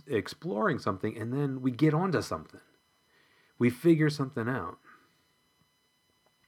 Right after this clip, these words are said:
So we have to make and create in order to, to learn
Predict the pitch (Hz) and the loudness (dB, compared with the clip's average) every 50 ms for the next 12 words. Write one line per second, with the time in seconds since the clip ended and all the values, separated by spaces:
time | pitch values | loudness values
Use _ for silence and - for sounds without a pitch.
0 | _ _ - - _ _ _ _ _ _ _ _ _ _ _ _ _ _ _ _ | _ _ -20 -20 _ _ _ _ _ _ _ _ _ _ _ _ _ _ _ _
1 | _ _ _ _ _ _ - - 139 123 127 131 120 - - - 147 143 131 - | _ _ _ _ _ _ 0 2 4 4 4 2 0 0 0 2 4 4 2 0
2 | - - _ - - - 110 104 95 92 95 110 120 123 123 123 - - 90 85 | -8 -18 _ -10 -4 -2 -2 -2 -2 0 0 2 2 2 0 -2 -6 -8 -8 -8
3 | 82 - - - 101 98 98 98 98 98 95 92 - - _ _ _ _ _ - | -8 -10 -10 -8 -6 -4 -2 -2 -2 -2 -4 -6 -10 -16 _ _ _ _ _ -8
4 | 98 95 92 87 101 101 101 90 - - 92 90 92 95 - - _ _ _ _ | -6 -4 -2 0 0 0 0 -2 -2 -2 -2 -2 -2 -2 -4 -8 _ _ _ _
5 | _ - - 98 87 87 95 - 190 185 113 80 76 71 76 85 87 | _ -10 -8 -8 -4 0 0 2 2 2 -2 -4 -4 -8 -12 -14 -14